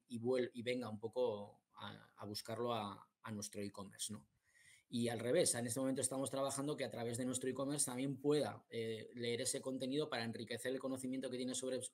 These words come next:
para que, bueno, para que enri-, enriquecer el, el conocimiento que podemos tener sobre ese producto y acabar de, de convencer, de convencerle, ¿no? Al final, esto no deja de ser la estrategia típica del funnel, ¿no? O sea, tienes que ser interesante, tienes que, de alguna forma, que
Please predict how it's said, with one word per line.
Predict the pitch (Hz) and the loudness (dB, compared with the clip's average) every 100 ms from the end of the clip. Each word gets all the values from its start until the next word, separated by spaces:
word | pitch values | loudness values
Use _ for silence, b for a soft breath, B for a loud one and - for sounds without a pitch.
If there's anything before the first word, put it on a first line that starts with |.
| _ - | _ -10
para | 104 | -8
que, | 101 113 | -8 -4
bueno, | 120 98 | -2 -2
para | - | -8
que | 107 | -10
enri-, | 101 113 - | -8 -10 -8
enriquecer | 107 104 113 127 | -8 -4 -2 0
el, | 127 123 - | 0 -2 -10
el | 127 | -6
conocimiento | 127 123 123 127 127 123 | -2 -2 0 0 2 0
que | 110 | -2
podemos | - 120 127 120 | 0 0 2 0
tener | 123 131 | 0 0
sobre | 117 113 | 0 0
ese | - | 0
producto | - 123 123 - 143 - B B B | 0 -2 0 0 0 -2 B B B
y | - | -2
acabar | 123 113 113 117 127 | -2 0 -2 0 4
de, | 127 107 110 - - | 4 4 2 -6 -8
de | 110 | -8
convencer, | 104 107 104 127 117 - | -6 -6 -4 -4 -6 -6
de | 107 | -8
convencerle, | - 104 104 - 113 104 | -6 -4 -4 -2 -2 0
¿no? | 117 | -2
Al | 113 | -2
final, | 117 135 139 | 0 0 2
esto | 143 147 | 4 6
no | 151 | 8
deja | 151 147 139 | 8 8 6
de | |
ser | 131 143 139 B B B | 6 6 4 B B B
la | 131 | 2
estrategia | - 123 135 139 127 | 2 2 2 2 2
típica | 127 123 107 120 | 0 -2 0 0
del | 117 117 | 2 0
funnel, | - 143 110 110 | 2 2 0 -2
¿no? | 135 | -2
O | 120 | -2
sea, | - 110 107 104 B B B - | 0 0 -2 -6 B B B -2
tienes | 135 135 | 4 4
que | - | 6
ser | - 131 | 6 4
interesante, | 127 127 123 139 135 131 | 2 2 4 4 4 0
tienes | 131 131 127 | 2 4 4
que, | 127 123 | 4 4
de | 120 120 | 4 0
alguna | 123 127 | -2 -4
forma, | 123 139 131 110 | -2 0 0 -2
que | 107 110 | -4 -6